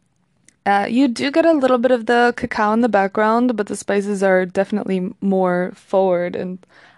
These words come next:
I really like this bar. The melt is gorgeous, the packaging and the bar itself is gorgeous, temper is beautiful, snap is on point, and I cannot wait to try the other bars that I have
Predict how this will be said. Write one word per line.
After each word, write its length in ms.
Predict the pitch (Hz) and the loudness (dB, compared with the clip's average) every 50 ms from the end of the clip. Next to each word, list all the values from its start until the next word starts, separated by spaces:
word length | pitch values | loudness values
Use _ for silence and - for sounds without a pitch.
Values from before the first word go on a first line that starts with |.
| _ _ - | _ _ -4
I 140 | - 240 277 | -2 0 0
really 500 | 269 214 185 180 190 208 202 208 202 190 | 0 -2 -2 -2 0 2 2 2 0 0
like 240 | 185 185 190 - | 0 -2 -2 -2
this 200 | - 202 202 - | -2 -2 -2 -2
bar. 460 | - - - 185 180 185 175 170 180 - | -4 -6 -6 -4 -2 -2 -2 -4 -6 -8
The 160 | 180 180 185 | -8 -4 -2
melt 300 | 190 196 190 185 202 190 | 0 0 0 0 -2 -2
is 140 | 214 202 185 | -4 -4 -4
gorgeous, 640 | 185 - 190 180 185 190 185 208 208 220 - - - - - _ _ _ | -6 -6 -4 -2 -2 -2 -2 -2 -2 -4 -4 -8 -18 -20 -20 _ _ _
the 80 | - 185 | -18 -12
packaging 680 | - 196 180 180 - - 196 185 196 202 196 190 185 | -8 -8 -8 -6 -6 -6 -4 -2 -2 0 0 0 -2
and 120 | 180 180 | -2 -4
the 60 | 180 | -4
bar 200 | 175 180 180 180 | -2 -2 -2 -2
itself 420 | 180 180 - - - 180 180 180 196 | -2 -4 -6 -6 -4 -4 -2 -4 -6
is 120 | 202 185 - | -8 -12 -10
gorgeous, 540 | - - 190 196 202 202 202 208 - - | -4 0 0 2 2 2 0 -2 -4 -8
temper 340 | - - - 202 190 - 185 | -16 -12 -10 -10 -8 -10 -10
is 160 | 180 185 - | -12 -14 -16
beautiful, 640 | _ - 208 208 214 208 202 - - 202 202 196 202 | _ -8 -4 -2 -2 -2 -2 -4 -2 0 0 0 0
snap 480 | 196 - - - 185 170 170 175 - - - - - | -2 -4 -8 -8 -6 -6 -6 -8 -10 -14 -16 -12 -10
is 260 | 190 - - - - - - | -10 -10 -10 -14 -16 -12 -8
on 280 | - 202 220 220 214 | -8 -8 -8 -10 -12
point, 640 | - - - 233 233 240 240 240 254 254 _ - - - _ _ - - - _ _ _ _ _ _ - | -14 -12 -6 -4 -2 0 0 0 -2 -4 _ -18 -20 -20 _ _ -20 -20 -20 _ _ _ _ _ _ -10
and 340 | - 185 180 180 180 180 185 - _ _ | -8 -6 -6 -6 -6 -8 -10 -12 _ _
I 200 | - 180 180 180 | -8 -6 -4 -6
cannot 500 | 180 - - - 202 196 196 196 202 - | -6 -8 -8 -6 -4 -2 -2 -2 -2 -2
wait 320 | - 196 190 185 - - - | -2 -4 -4 -4 -4 -8 -12
to 120 | - - 185 | -14 -14 -10
try 400 | - - 190 175 175 175 175 175 | -4 -2 -2 -2 -2 -2 -4 -6
the 180 | 175 180 - | -6 -6 -4
other 160 | - 175 180 | -4 -2 -4
bars 360 | 185 - - - - - - - | -4 -4 -6 -8 -8 -8 -10 -8
that 140 | - 202 - | -8 -6 -4
I 20 | 185 | -4
have 240 | 180 - - - | -4 -6 -8 -8